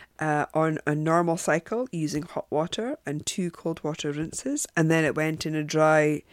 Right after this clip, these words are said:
tumble dr-, in the tumble dryer on one and a half hours with no heat. She says there's some tightening and minimal fuzzing of the surface. However,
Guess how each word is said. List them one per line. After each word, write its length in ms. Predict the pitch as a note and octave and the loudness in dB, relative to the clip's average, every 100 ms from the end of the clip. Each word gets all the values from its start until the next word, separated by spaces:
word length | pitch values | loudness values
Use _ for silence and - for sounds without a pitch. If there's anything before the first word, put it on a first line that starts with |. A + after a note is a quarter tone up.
| - - _ | -20 -20 _
tumble 220 | - G#3+ A3 | 4 6 6
dr-, 180 | - | 6
in 100 | G3+ | 4
the 60 | F3 | 4
tumble 280 | E3 G#3+ A#3 | 4 2 2
dryer 420 | A3 A#3+ C4 B3+ | 4 6 6 4
on 200 | E3+ D#3 | 0 2
one 140 | D3+ D#3+ | 2 2
and 100 | D#3+ | 0
a 40 | |
half 220 | D#3 D#3 - | -2 -4 2
hours 420 | E3+ G3+ A3+ - | 2 4 2 -2
with 160 | E3 D3+ | -6 -4
no 120 | D3 | -6
heat. 500 | - A#3+ B3+ - - - - - - | -4 -8 -8 -10 -12 -12 -20 -20 -8
She 140 | - | -2
says 300 | G#3+ A3 F3 | 4 6 6
there's 220 | - E3+ - | 4 2 2
some 240 | F3+ D#3+ | 2 0
tightening 640 | - F#3 F#3 A3+ A3+ F#4+ G4 - | 0 0 0 0 -2 -4 -10 -4
and 360 | D#3+ D#3+ E3 E3+ | 0 0 0 2
minimal 340 | F3 F3 D#3 | 4 4 2
fuzzing 480 | D#3+ - F3 F#3+ F#3+ | 0 2 2 2 -2
of 160 | - D3 | -4 -4
the 80 | D#3 | -2
surface. 420 | - G#3 B3+ - | 0 0 -2 -2
However, 600 | F#3+ E3 C4 D4 C#3+ G3 | 4 6 6 6 4 2